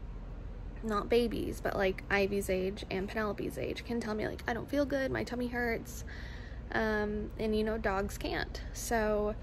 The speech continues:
I, you know, I'm just sitting there <laughs> going, "What's wrong? Like, why,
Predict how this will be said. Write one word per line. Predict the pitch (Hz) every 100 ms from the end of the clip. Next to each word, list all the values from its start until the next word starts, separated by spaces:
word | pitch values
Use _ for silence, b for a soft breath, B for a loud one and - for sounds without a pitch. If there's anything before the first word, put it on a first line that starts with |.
| B B -
I, | 185 190 196 202 202 - - - - -
you | 208
know, | 196
I'm | 196
just | 202
sitting | - 220 214
there | 208
<laughs> | 214
going, | 262 277 262 -
"What's | 285 294 -
wrong? | 240 262 285 277 262 -
Like, | 254 247 - -
why, | 240 262 269 269